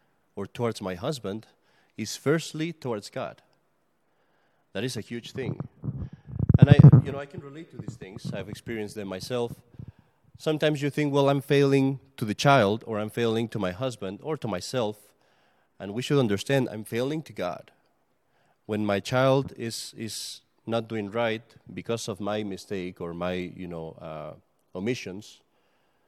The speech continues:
it's to God. It, the job was given to me by God.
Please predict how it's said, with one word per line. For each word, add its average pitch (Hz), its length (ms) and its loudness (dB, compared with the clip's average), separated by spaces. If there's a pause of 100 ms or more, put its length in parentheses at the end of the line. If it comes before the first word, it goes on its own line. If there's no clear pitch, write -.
(720)
it's 104 300 -8
to - 160 -12
God. 95 360 -2
It, 95 640 -16
the 107 100 -2
job 131 240 0
was 127 200 -2
given 131 260 -4
to 117 100 -10
me 117 100 -6
by 113 160 -6
God. 69 260 -12